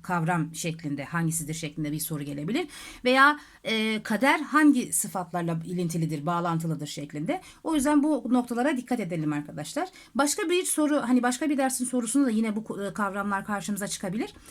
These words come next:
Kader ve kazanın hangi sıfatlarla bağlantılı olduğu bizim için önemli.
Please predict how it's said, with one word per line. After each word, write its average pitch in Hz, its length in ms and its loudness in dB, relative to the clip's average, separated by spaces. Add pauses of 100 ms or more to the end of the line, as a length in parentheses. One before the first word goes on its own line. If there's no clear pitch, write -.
(280)
Kader 262 420 2
ve 240 100 -2
kazanın 220 420 0
hangi 294 300 4
sıfatlarla 208 640 -2
bağlantılı 208 540 0
olduğu 190 280 -2
bizim 226 200 -2
için 269 200 0
önemli. 147 460 0